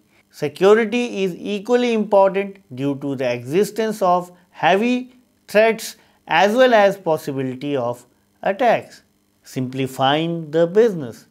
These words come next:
Simplifying the process of business by electronic tickets, e-tags, web check-in, et cetera is also an priority of aita. Environment.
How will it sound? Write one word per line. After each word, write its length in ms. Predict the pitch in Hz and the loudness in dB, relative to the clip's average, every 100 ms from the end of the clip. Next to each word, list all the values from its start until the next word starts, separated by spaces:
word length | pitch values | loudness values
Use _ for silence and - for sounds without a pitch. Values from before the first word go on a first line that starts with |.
| _ _ _ _ | _ _ _ _
Simplifying 960 | - 175 175 208 214 208 220 277 302 | -8 -6 -4 -2 0 2 4 4 2
the 120 | 240 220 | 0 -2
process 540 | 202 190 190 180 - | -2 -2 -2 -2 0
of 200 | 160 135 | -2 0
business 520 | 143 135 135 139 139 | -2 -2 -4 -6 -8
by 280 | 131 131 139 | -8 -2 0
electronic 800 | 143 139 143 185 208 214 214 214 | 0 -2 -2 2 2 2 -2 -4
tickets, 600 | 185 175 180 180 180 - _ _ _ | -6 -2 -2 -2 -6 -16 _ _ _
e-tags, 760 | 190 240 214 180 160 156 - - _ - | -4 -4 0 2 2 0 -4 -20 _ -6
web 340 | 131 190 185 | 2 2 2
check-in, 1300 | 214 202 202 - _ _ _ _ _ _ _ 156 160 | 0 -2 -2 -16 _ _ _ _ _ _ _ -6 -4
et 160 | 160 147 | -2 -4
cetera 480 | - 143 - 147 151 | -4 -6 -4 -4 -4
is 160 | 139 131 | -6 -2
also 540 | 151 175 202 233 220 | 2 2 2 0 0
an 200 | 170 151 | 0 -4
priority 640 | 147 139 131 131 127 135 | -6 -2 -2 -2 -6 -6
of 180 | 151 165 | -6 -4
aita. 480 | 196 214 196 - 104 - _ _ _ _ _ _ _ _ _ _ | 0 2 0 -4 -16 -18 _ _ _ _ _ _ _ _ _ _
Environment. 880 | 175 202 208 254 247 170 107 107 | -6 -4 2 4 4 0 -6 -14